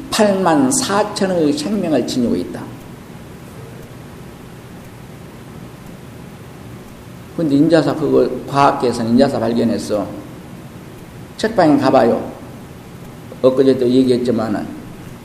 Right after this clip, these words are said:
응? 물은 답을 알고 있다 책이 나와 있어요. 물 보고 "에이, 나쁜 놈." 그러고 그냥 욕을 했어. 계속 향해서.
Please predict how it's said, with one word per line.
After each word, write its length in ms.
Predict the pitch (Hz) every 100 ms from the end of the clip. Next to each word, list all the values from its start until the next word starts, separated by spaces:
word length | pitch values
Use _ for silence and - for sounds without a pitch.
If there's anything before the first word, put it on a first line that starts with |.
| -
응? 300 | 135 208 - - - - - - - -
물은 320 | 123 151 135
답을 480 | - 127 143 143 127
알고 320 | 127 135 131
있다 340 | 127 120 123 117
책이 220 | - 180
나와 280 | 123 113 113
있어요. 340 | 107 - 87 - - - - - - - - - - - - - - - - - - -
물 200 | 135 165
보고 540 | 156 127 - - - - - - - - - - 160
"에이, 280 | 214 185
나쁜 220 | 123 120 120 98
놈." 140 | - - - - - - - - - - - - - - - - -
그러고 260 | - 185 175
그냥 280 | 170 151 143
욕을 300 | 170 170 160
했어. 560 | 170 160 135 127 104 -
계속 680 | 139 165 147 123 104 - -
향해서. 480 | 151 135 - 123